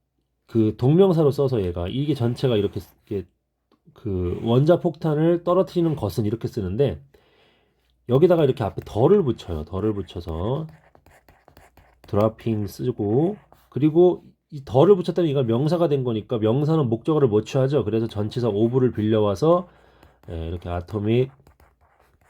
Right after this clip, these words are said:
이 본부라고 이렇게 씁니다. 그쵸? 근데 사람들이 요거는, 요거는 해석을 잘해. 그 원문, 영어 원문을 볼 때. 근데 요거는 해석을 잘 못해요.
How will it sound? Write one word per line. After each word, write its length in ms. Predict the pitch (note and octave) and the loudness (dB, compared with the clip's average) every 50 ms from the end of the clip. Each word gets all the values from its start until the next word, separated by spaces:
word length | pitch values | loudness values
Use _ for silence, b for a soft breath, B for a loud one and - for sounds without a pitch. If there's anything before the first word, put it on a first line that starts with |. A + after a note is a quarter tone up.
| _ _ _ _ _ _ _ - - _ _ _ _ _ _ _ _ _ _ _ _ - - - - - - - - - - - | _ _ _ _ _ _ _ -20 -20 _ _ _ _ _ _ _ _ _ _ _ _ -20 -20 -20 -20 -20 -20 -20 -20 -18 -14 -10
이 400 | C3 A2+ G2 F#2+ F#2+ F#2+ - - C#3 C3+ - - - - _ _ _ _ _ _ _ | -6 -6 -4 -4 -4 -6 -8 -10 -16 -18 -18 -18 -20 -20 _ _ _ _ _ _ _
본부라고 600 | - G2 F#2+ F#2+ F#2 G2 F#2+ F2 E2 D#2+ E2 D#2 | -6 -4 -4 -4 -4 -2 -2 -2 -2 -4 -6 -8
이렇게 180 | D#2 E2+ - F2 | -8 -8 -12 -16
씁니다. 460 | - - C#3 C3 G#2+ F2+ D#2+ D#2+ - _ - _ _ _ _ _ _ _ _ _ _ _ _ | -12 -8 -6 -6 -6 -6 -8 -10 -14 _ -20 _ _ _ _ _ _ _ _ _ _ _ _
그쵸? 320 | _ B2+ - - C#3+ D3 - - _ B B B B B B B B B B B B _ | _ -20 -6 -4 -4 -4 -4 -10 _ B B B B B B B B B B B B _
근데 280 | - E3 F3 F#3+ D#3+ | -4 2 4 4 2
사람들이 720 | B2 C#3 F3+ G3 G3+ G3 F3+ D#3+ E3 F3+ F3 B2 E2 D#2 - _ _ _ _ _ _ _ _ _ _ _ _ _ _ _ _ _ _ _ - | 4 2 2 2 2 2 2 2 2 2 0 0 -2 -6 -14 _ _ _ _ _ _ _ _ _ _ _ _ _ _ _ _ _ _ _ -4
요거는, 680 | A2+ B2 C#3 F3+ G#3 F#3+ A#3+ B3 A#3+ A3 F3+ F3+ F3 C#3 | 0 4 4 4 4 4 2 2 4 4 4 4 2 2
요거는 420 | A2 A#2 C#3+ E3+ F3+ G#3+ G#3+ G#3+ G3 | 2 2 4 4 4 4 4 4 0
해석을 340 | F3 G3+ - A#3 G#3 G3+ E3+ | -2 -2 -2 0 0 0 -2
잘해. 340 | - F2+ F2 E2+ D#2 - _ _ _ _ _ _ _ _ _ _ _ _ _ | -2 -8 -10 -10 -10 -12 _ _ _ _ _ _ _ _ _ _ _ _ _
그 500 | _ A#2 G#2+ G2+ G2 F#2+ F2+ F2 F2 - - - - - - - - | _ -6 -4 -4 -2 -2 -4 -4 -6 -10 -14 -18 -20 -20 -20 -14 -2
원문, 380 | C3+ C3 C3 C#3 D#3 D#3 C#3 | 2 4 4 4 4 2 2
영어 200 | A#2+ A#2 C3+ C#3+ | 2 4 4 4
원문을 320 | B2+ G#2+ G2+ A2+ B2 A2+ G2 | 4 4 2 2 2 2 2
볼 160 | F2 F2 E2 | 0 -2 -4
때. 100 | F#2+ F#2 | -6 -8
근데 360 | - F#3+ G3 G3+ G3+ F#3 C#3+ | -4 -4 0 2 0 2 4
요거는 400 | B2+ D3+ F#3+ G3+ A#3 A3 G#3 F#3 | 4 4 6 6 4 0 0 -2
해석을 260 | F3 - - G3+ F3 | -2 -2 0 0 0
잘 120 | D3+ B2+ G2+ | 0 -2 -4
못해요. 420 | E2 F2 F2 - - D2+ C#2 | -4 -6 -8 -10 -14 -16 -16